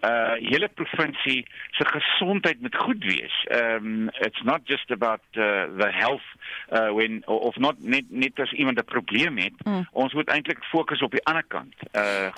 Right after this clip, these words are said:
Speaker 1: gesond eet, oefening ensovoorts. En dan, eh, infrastruktuur. Ek dink vir ons 'n groot probleem in ons land is 'n tekortkoming aan infrastruktuur, infrastruktuur wat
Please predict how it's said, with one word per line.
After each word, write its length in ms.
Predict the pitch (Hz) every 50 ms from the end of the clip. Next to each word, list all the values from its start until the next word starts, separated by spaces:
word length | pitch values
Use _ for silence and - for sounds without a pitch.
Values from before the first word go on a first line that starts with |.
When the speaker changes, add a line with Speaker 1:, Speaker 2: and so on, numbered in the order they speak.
| - 262 294
Speaker 1:
gesond 320 | 269 214 143 143 139 127 - -
eet, 260 | - 151 135 120 - - - -
oefening 540 | 175 - - 151 127 120 113 107 104 110 -
ensovoorts. 600 | - 120 120 120 - 127 - - - 92 - - - - - - - - - - -
En 180 | 131 156 151
dan, 480 | 131 165 165 165 165 170 160 160 165 - -
eh, 320 | - - 147 143 139 139 139 -
infrastruktuur. 840 | 196 185 - 202 202 - - 196 - _ - 208 208 220 240 247 - -
Ek 100 | 135 113 -
dink 280 | 147 143 139 123 -
vir 120 | - 131 -
ons 240 | - 160 151 139 -
'n 80 | 135 117
groot 480 | - - - 165 165 165 165 160 -
probleem 420 | - 147 131 120 117 117 - 123 -
in 100 | 101 113
ons 160 | 113 110 - -
land 420 | 92 95 104 117 120 107 92 - - - - - - - - - _
is 180 | 113 113 107 - -
'n 100 | 113 - -
tekortkoming 720 | - - _ - 123 - - - - 123 120 117 117 113 113
aan 100 | 110 95
infrastruktuur, 920 | - 110 107 - 127 104 - - 117 113 - - - 117 117 113 110 107 - - - - -
infrastruktuur 760 | - 113 - 123 120 - - - 117 - - 127 123 110 113
wat 140 | 107 104